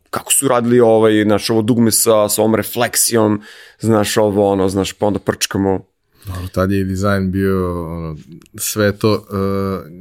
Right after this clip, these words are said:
Speaker 2: pravljeno da oponaša nekakav realni svet i da bude još lepše nego što može da bude u realnom
Speaker 1: Da.
Speaker 2: svetu. Ovaj, dok je sad sve flat i minimal i onda ti je to nekako i dosadno, ako će biti iskreno, ali dobro.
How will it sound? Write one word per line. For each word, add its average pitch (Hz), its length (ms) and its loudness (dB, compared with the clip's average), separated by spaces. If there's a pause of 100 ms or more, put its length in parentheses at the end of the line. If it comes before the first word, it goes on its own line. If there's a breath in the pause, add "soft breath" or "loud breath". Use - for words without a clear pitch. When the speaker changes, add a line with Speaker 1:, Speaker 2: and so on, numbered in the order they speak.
(100)
Speaker 2:
pravljeno 104 420 0
da 98 180 0
oponaša 95 760 -2
nekakav 87 520 -6
realni 85 500 -2
svet 87 500 -4 (800 loud breath)
i - 60 -8
da 90 100 0
bude 92 200 0
još 95 200 0
lepše 92 300 -4
nego 76 160 -12
što - 160 -10
može 85 240 -8
da 85 60 -8
bude 82 220 -8
u 85 80 -4
realnom 85 340 -2
Speaker 1:
Da. 82 60 -10
Speaker 2:
svetu. 92 480 -2 (640 loud breath)
Ovaj, 95 340 -4
dok 98 160 -2
je 104 60 2
sad 107 220 0
sve 120 180 2 (360)
flat 123 380 0
i 107 60 2
minimal 113 500 0
i 110 80 2
onda 110 260 0
ti 107 120 -4
je 101 140 -2
to 113 140 0
nekako 107 380 -2
i 107 60 4
dosadno, 104 520 0
ako 80 160 -14
će - 140 -8
biti 92 120 -2
iskreno, 104 380 0
ali 98 180 -2
dobro. 92 420 -2